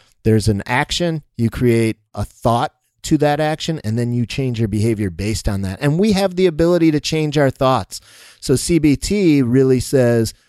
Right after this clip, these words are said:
stop that negative thought. Ask yourself, "What evidence do I have about that?" I could have said, "I'm an awful administrator." Whoa, whoa, whoa, wait.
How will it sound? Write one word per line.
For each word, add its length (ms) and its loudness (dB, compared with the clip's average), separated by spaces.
stop 640 -2
that 240 -2
negative 400 -2
thought. 440 -6
Ask 340 -4
yourself, 480 0
"What 160 0
evidence 460 0
do 160 0
I 80 -2
have 340 -6
about 340 -2
that?" 280 -8
I 80 -4
could 240 0
have 140 2
said, 420 2
"I'm 140 0
an 80 0
awful 320 2
administrator." 600 -2
Whoa, 300 2
whoa, 140 6
whoa, 180 4
wait. 440 0